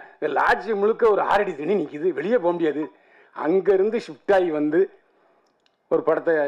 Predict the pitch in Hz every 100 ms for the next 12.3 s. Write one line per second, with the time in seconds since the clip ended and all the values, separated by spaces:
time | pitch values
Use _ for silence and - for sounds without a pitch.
0 | 127 123 139 151 151 139 131 131 151 -
1 | - 127 135 143 147 131 - - 160 185
2 | 147 139 147 156 - _ _ _ - 151
3 | 151 110 - - _ _ _ _ _ _
4 | _ _ _ - 180 226 233 233 226 202
5 | - - 180 170 190 226 202 202 185 240
6 | 262 233 185 190 185 165 143 - _ _
7 | _ _ _ - 185 220 226 214 175 185
8 | 185 190 175 165 170 190 156 156 156 139
9 | 131 - 165 233 254 247 214 156 185 247
10 | 285 269 262 185 190 185 170 160 151 143
11 | - - _ 147 - 151 165 143 139 135
12 | 123 117